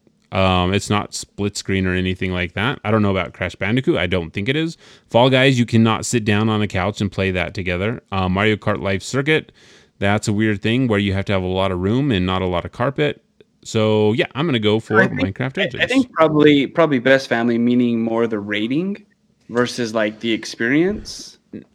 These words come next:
Speaker 1: No, well, maybe, but I guess because it says for the best
Speaker 2: Because
Speaker 1: game
Speaker 2: of those titles listed, those titles listed, it seems like they're going more for rating than, than, like, what was the Mario Party type stuff, right?
Speaker 1: Well
Speaker 2: With everybody involved. So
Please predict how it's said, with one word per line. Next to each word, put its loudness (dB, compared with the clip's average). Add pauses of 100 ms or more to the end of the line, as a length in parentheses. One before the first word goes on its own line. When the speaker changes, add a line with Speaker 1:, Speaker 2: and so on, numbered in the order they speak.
(320)
Speaker 1:
No, 2
well, 2
maybe, 4
but 2
I 2
guess 2 (280)
because 6
it 0
says 2
for 0
the 4
best 4
Speaker 2:
Because 8
Speaker 1:
game 6
Speaker 2:
of 4
those 6 (140)
titles 8
listed, 2
those 4
titles 4
listed, 0
it 2
seems 2
like 8
they're 0
going 4
more 6
for 0
rating 2 (380)
than, 2 (100)
than, 6
like, 2
what 4
was 2
the 6 (280)
Mario 6
Party -2
type -6
stuff, -6 (260)
right? 4
Speaker 1:
Well 4
Speaker 2:
With -4
everybody 6
involved. 6
So -2